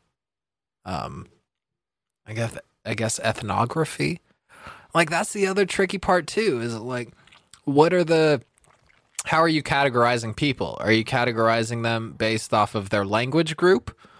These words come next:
Are you categori-, categorizing them based off of their nationality or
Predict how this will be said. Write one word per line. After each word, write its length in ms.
Are 60
you 100
categori-, 720
categorizing 840
them 260
based 340
off 240
of 280
their 600
nationality 1120
or 640